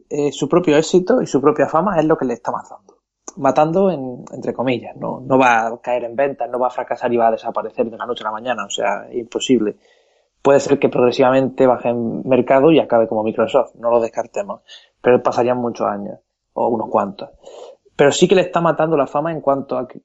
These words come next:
que yo los veo como muy... Eh, tienen miedo a innovar y a hacer algo, a hacer algún cambio brusco, a arriesgarse, ya no se arriesgan. Van sobre seguro, hacen un iPad, exactamente igual, hacen un MacBook y van también,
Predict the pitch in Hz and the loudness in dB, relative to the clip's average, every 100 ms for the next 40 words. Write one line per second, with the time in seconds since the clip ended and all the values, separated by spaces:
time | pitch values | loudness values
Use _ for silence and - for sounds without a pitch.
0 | _ - 151 127 196 202 160 202 202 151 | _ -4 -4 2 4 6 4 2 2 -2
1 | 135 - 151 156 190 226 - _ _ _ | -4 -6 0 4 6 4 2 _ _ _
2 | - 156 156 147 143 - - _ _ - | -6 -2 -2 -2 -6 -14 -20 _ _ -6
3 | - 233 208 190 208 147 139 139 165 214 | 2 4 6 6 6 6 6 6 4 2
4 | 262 _ _ 147 147 135 165 160 151 151 | -4 _ _ 2 2 2 0 2 2 2
5 | 143 147 - 139 135 147 147 151 151 147 | 0 -4 -10 -6 -6 -2 -2 0 0 2
6 | 135 170 185 147 131 - 127 160 160 - | 6 6 6 2 2 2 0 0 -2 -2
7 | 131 196 196 123 123 117 - 127 _ _ | -4 -2 -4 -6 -6 -6 -8 -20 _ _
8 | _ - 151 165 165 147 - 127 127 123 | _ -4 0 2 2 0 -2 -2 -2 -2
9 | 120 135 131 202 214 233 247 247 - _ | -8 -2 2 4 4 4 4 2 -6 _
10 | _ _ _ - 147 139 131 120 131 135 | _ _ _ -14 -10 -8 -8 -4 0 2
11 | 127 120 - - _ - 139 135 135 135 | 2 -2 -16 -20 _ -8 -4 -2 -2 2
12 | 190 240 - 139 139 139 - - _ _ | 4 4 2 -2 0 -2 -4 -10 _ _
13 | _ - 151 156 165 156 170 180 180 | _ -12 0 0 2 0 0 0 -4